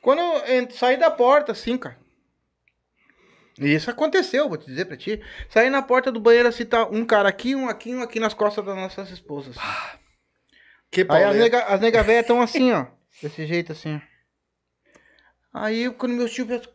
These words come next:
Speaker 1: só um pouquinho. Segurei. Ô, meu, sem mentira, meu, vim, fiquei atrás do cara aqui, os caras não viram eu.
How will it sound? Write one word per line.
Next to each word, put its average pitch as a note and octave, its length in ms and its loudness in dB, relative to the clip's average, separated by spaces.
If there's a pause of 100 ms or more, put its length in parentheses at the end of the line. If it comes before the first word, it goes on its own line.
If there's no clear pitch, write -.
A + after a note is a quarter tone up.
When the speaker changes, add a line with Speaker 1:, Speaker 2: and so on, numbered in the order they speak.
(100)
Speaker 1:
só - 180 -20
um E3+ 40 -20
pouquinho. E3+ 360 -18 (580)
Segurei. C#3+ 360 -20 (580)
Ô, G#3 120 0
meu, F#3+ 360 2
sem A3 160 0
mentira, A3 260 -4
meu, B3 120 0
vim, F#3+ 160 -6
fiquei G#3+ 240 -6
atrás G3+ 300 -4
do G#3 80 -12
cara F#3 220 -4
aqui, F3 180 -6
os F#3 240 -6
caras D#3+ 220 -2
não E3+ 120 -4
viram A#3 240 -4
eu. D#3 160 -4